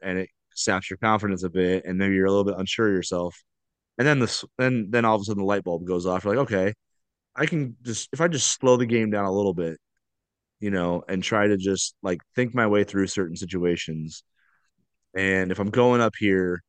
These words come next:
you know, just kind of, like, listen to my team communicating, whether it's, um, a D S behind me telling me where to hit it, or just what I see in front of me in terms of the tempo I need to put on this ball, how hard I need to hit it, where I need to hit it."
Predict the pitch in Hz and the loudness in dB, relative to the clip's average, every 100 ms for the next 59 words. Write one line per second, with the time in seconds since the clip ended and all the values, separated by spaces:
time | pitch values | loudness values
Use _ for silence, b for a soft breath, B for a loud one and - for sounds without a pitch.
0 | _ _ _ _ _ 101 92 82 82 80 | _ _ _ _ _ -8 -6 -6 -10 -14
1 | _ _ _ _ 107 95 - _ _ _ | _ _ _ _ -6 -4 -6 _ _ _
2 | 107 101 95 95 - _ 120 117 139 120 | 0 2 2 2 0 _ -2 0 0 0
3 | 120 123 113 120 113 113 110 107 104 104 | 0 -4 -2 -2 -2 2 2 2 0 -2
4 | 98 98 95 - - _ 98 90 87 85 | 0 0 -2 -4 -18 _ -4 -2 -4 -6
5 | 85 98 98 92 95 92 92 90 90 98 | -6 0 0 0 -2 -2 0 -2 -2 -2
6 | 92 92 92 92 92 87 87 _ _ _ | 0 2 2 2 2 0 -2 _ _ _
7 | _ _ _ _ - 92 90 90 87 85 | _ _ _ _ -4 0 0 0 0 -4
8 | - 95 90 110 104 98 - - 101 95 | -8 -10 -4 2 4 4 0 0 0 0
9 | - 98 90 87 85 85 _ _ _ _ | -2 -2 0 -2 -4 -6 _ _ _ _
10 | _ 87 107 98 92 92 90 80 - 87 | _ -6 -2 0 2 0 0 -6 -10 -6
11 | 120 104 101 98 95 95 98 92 - 95 | -2 2 2 4 0 0 -2 -2 -2 0
12 | 92 92 90 87 95 95 95 92 92 92 | 2 0 -2 0 0 2 2 0 0 0
13 | 92 82 98 92 95 87 87 87 87 82 | 0 2 2 2 0 -2 -4 -4 -4 -6